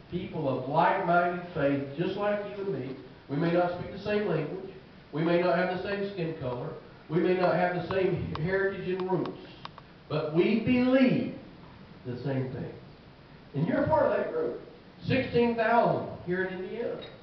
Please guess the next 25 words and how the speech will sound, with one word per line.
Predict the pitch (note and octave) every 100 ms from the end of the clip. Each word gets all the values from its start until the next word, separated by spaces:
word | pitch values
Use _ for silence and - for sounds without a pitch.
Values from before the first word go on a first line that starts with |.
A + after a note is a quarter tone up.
| - - -
in | D3
a |
hundred | D3+ G3+ G#3 - -
churches, | F3+ - -
and | A2+ B2+
you're | C#3+ B2+
a |
part | C3+ B2 G#2+
of |
that | A#2+ A#2+ -
fellowship | C3+ A#2+ A2 A2 G#2 - - - -
called | A2+ G#2+
the | -
Church | F#2+
of | - -
God. | - - - - - - - -
And | - -
together, | E3 F#3 G#3 G3 - - - - - -
this, | D3+ D3+ -
this | D#3 D#3+ - - -
group | C3 F3+ C3 -
of | A#2 - -
churches | F3+ - A#2 A2
and | G#2 -
people | F3 D#3 A2 G#2